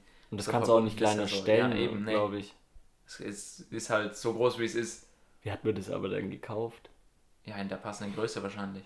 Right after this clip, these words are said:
Speaker 2: Wahrscheinlich gibt's da verschiedene Größen.
Speaker 1: Ja, wahrscheinlich.
Speaker 2: Oder vielleicht
Speaker 1: Vermutlich.
Speaker 2: kann man's bei denen dann halt machen
Speaker 1: Und wenn
Speaker 2: lassen,
Speaker 1: du
Speaker 2: aber
Speaker 1: dicker geworden bist, dann musstest du einfach
Speaker 2: Ja,
Speaker 1: ein
Speaker 2: dann
Speaker 1: neues
Speaker 2: ist es
Speaker 1: Armband
Speaker 2: halt
Speaker 1: kaufen.
Speaker 2: so, so
Speaker 1: <laughs>
Speaker 2: ausgedehnt, das ist auch so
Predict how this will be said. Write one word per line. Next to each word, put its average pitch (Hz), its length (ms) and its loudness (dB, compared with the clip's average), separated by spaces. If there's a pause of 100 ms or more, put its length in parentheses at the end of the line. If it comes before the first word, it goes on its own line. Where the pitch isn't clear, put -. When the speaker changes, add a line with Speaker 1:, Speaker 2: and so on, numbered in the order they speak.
(320)
Speaker 2:
Wahrscheinlich 101 280 -10
gibt's - 160 -10
da 107 80 -6
verschiedene 104 480 -8
Größen. 101 440 -8 (1600)
Speaker 1:
Ja, 101 240 -6
wahrscheinlich. 98 420 -6 (400)
Speaker 2:
Oder - 140 -4
vielleicht 113 220 -4
Speaker 1:
Vermutlich. - 20 -8
Speaker 2:
kann 117 100 -4
man's 110 160 -4
bei 101 120 0
denen 101 180 -4
dann 98 120 -8
halt 95 140 -8
machen 117 240 -6
Speaker 1:
Und - 20 -4
wenn - 80 0
Speaker 2:
lassen, 107 120 4
Speaker 1:
du 110 60 4
Speaker 2:
aber 98 80 0
Speaker 1:
dicker 110 280 4
geworden 131 400 6
bist, 135 300 -4 (600)
dann 98 120 -4
musstest - 360 -8
du 101 60 2
einfach 104 180 -2
Speaker 2:
Ja, 110 60 0
Speaker 1:
ein 104 60 -2
Speaker 2:
dann 107 100 0
Speaker 1:
neues 104 120 -2
Speaker 2:
ist - 60 -2
es 104 40 2 (140)
Speaker 1:
Armband 104 160 2
Speaker 2:
halt - 0 -
Speaker 1:
kaufen. 104 420 -2 (320)
Speaker 2:
so, - 160 -2
so 139 100 2
Speaker 1:
<laughs> - 0 -
Speaker 2:
ausgedehnt, 113 920 0
das 110 80 -6
ist - 60 -12
auch 120 100 -6
so - 140 -8